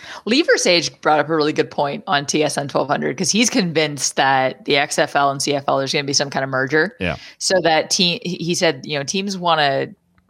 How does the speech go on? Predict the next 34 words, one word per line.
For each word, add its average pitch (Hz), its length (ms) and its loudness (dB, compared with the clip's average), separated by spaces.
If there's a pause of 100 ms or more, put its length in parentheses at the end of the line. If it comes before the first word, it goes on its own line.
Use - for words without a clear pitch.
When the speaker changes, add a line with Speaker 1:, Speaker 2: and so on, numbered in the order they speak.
(360)
Speaker 2:
See, - 180 -4
Speaker 1:
keep - 20 -4
Speaker 2:
the 143 80 0
Speaker 1:
themselves 170 380 2
Speaker 2:
Elks - 200 -2
is 113 160 0
not 120 280 4
an 101 100 0
Speaker 1:
vague. 95 100 -4
Speaker 2:
X - 240 -4
F - 180 -10
L 76 220 -4
name. 78 260 -4 (400)
<laughs> 269 80 0 (300)
It's - 180 -12
a 101 60 -6
C 98 280 -4
F - 140 -4
L 240 80 4
Speaker 1:
And 220 80 2
it's, 233 120 2
Speaker 2:
name. - 80 -12
Speaker 1:
but 240 100 2
it's 247 160 0
also, 220 520 2 (100)
you 175 100 -2
know, 151 80 2
more 151 160 2
importantly, 160 400 0
it's 151 80 -6
not 147 180 0
specific 180 440 -4
to 165 80 -6
Canada. 127 500 -6